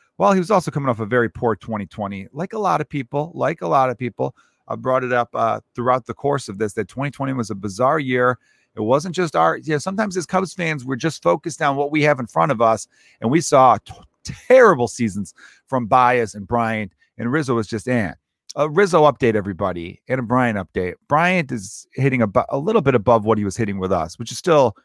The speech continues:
well above league average. Javi is been struggling a bit with the Mets. Granted, he's only two games back from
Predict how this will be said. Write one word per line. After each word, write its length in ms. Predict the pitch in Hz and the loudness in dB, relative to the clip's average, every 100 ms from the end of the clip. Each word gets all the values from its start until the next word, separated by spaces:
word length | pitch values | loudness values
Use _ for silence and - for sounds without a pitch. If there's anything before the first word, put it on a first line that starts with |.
| _ _ - | _ _ -2
well 180 | 123 127 | 4 4
above 260 | 95 110 | 4 2
league 220 | 104 98 | 2 -2
average. 480 | 90 80 78 78 - _ _ _ _ | -2 -4 -6 -12 -14 _ _ _ _
Javi 440 | - 160 180 165 139 | -4 0 0 -2 -4
is 520 | 131 127 - - - _ _ _ _ | -4 -4 -4 -10 -14 _ _ _ _
been 200 | 226 240 202 | -2 -2 -4
struggling 600 | - - 233 208 220 208 | -10 0 0 0 -2 -4
a 100 | 185 | -4
bit 300 | 151 185 - | 0 0 0
with 140 | 170 | -6
the 80 | 165 | -6
Mets. 320 | 147 147 139 | 0 0 0
Granted, 320 | - 165 160 | -4 -4 -2
he's 340 | 156 120 - - | -4 -6 -8 -6
only 160 | 156 143 | -4 -4
two 200 | - 190 | -4 -4
games 280 | 160 147 113 | -4 -4 0
back 340 | 135 123 - | 2 2 0
from 420 | - 131 117 117 | -2 2 2 2